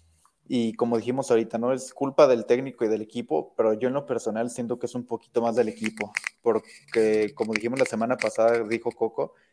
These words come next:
Paunovic es un técnico que no conoce para nada el fútbol mexicano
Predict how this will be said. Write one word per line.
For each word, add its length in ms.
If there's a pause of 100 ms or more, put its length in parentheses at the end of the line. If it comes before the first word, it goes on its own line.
(320)
Paunovic 380
es 160
un 320
técnico 380
que 100
no 160
conoce 320
para 180
nada 180
el 60
fútbol 340
mexicano 720